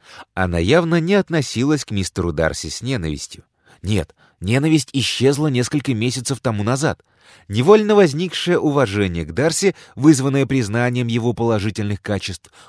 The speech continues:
больше не противоречило ее чувствам. И оно приобрело более теплый оттенок благодаря его поведению в эти два дня. Но громче всех голосов в пользу Дарси в ее душе говорил еще один голос,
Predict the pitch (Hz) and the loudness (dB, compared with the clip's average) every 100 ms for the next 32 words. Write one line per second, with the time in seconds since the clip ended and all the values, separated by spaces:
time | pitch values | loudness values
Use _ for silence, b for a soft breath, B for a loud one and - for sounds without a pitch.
0 | - 98 185 - 180 165 165 151 135 104 | -2 4 4 2 -2 -2 -2 -2 0 0
1 | 107 - 151 143 98 90 - 117 - 71 | -2 -4 -4 -4 -2 -4 -4 -8 -8 -14
2 | 67 b b b b b 107 101 104 85 | -20 b b b b b -2 0 0 0
3 | 98 90 92 90 85 85 78 73 - 73 | 0 0 0 -2 -2 -2 -2 -4 -8 -6
4 | 76 71 - 151 165 - B - 107 127 | -6 -8 -4 -2 -2 -6 B -4 2 4
5 | 120 107 98 90 85 87 80 76 98 180 | 4 4 2 0 -2 -4 -6 -4 -2 -2
6 | 185 185 98 101 - 101 90 78 73 62 | -2 -4 -2 -2 -2 -4 -4 -4 -6 -12
7 | - _ _ b b b b 80 87 87 | -16 _ _ b b b b -4 -2 0
8 | 87 98 87 98 - 98 82 95 95 - | 2 0 0 -4 0 0 0 2 2 2
9 | 123 113 - 104 87 90 90 123 113 127 | -2 -2 0 0 2 0 0 0 0 -2
10 | 113 113 104 98 - 107 98 95 95 95 | 2 2 4 2 0 0 0 2 2 0
11 | 90 98 - 98 98 82 80 90 165 165 | 0 -2 -2 0 0 0 -6 -2 2 2
12 | - | 0